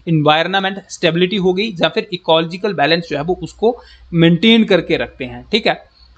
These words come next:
एनवायरनमेंट स्टेबिलिटी और इकोलॉजिकल बैलेंस जो है तो उसको जो है वो मेंटेन करके रखते हैं फॉरेस्ट। ठीक है, दूसरा हो गया जैसे कि ये हमें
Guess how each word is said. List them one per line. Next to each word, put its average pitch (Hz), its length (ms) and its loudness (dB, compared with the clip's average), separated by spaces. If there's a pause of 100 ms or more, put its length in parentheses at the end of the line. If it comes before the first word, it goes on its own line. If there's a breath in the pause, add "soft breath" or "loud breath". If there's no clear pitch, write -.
(160)
एनवायरनमेंट 170 600 2
स्टेबिलिटी 185 560 0 (100)
और 185 220 2
इकोलॉजिकल 175 460 -2
बैलेंस 165 360 -4
जो 151 120 -4
है 156 140 0
तो 185 180 -10
उसको 180 260 -6
जो 151 100 -4
है 147 80 -2
वो 190 120 -2
मेंटेन 175 520 0
करके 156 300 -4
रखते 135 280 -8
हैं 190 180 -6 (100)
फॉरेस्ट। 123 360 -4
ठीक 196 120 -6
है, 143 80 -6
दूसरा 165 300 0
हो 185 80 2
गया 196 120 -2
जैसे 175 280 -2
कि 190 120 -8
ये 180 160 2
हमें 170 240 2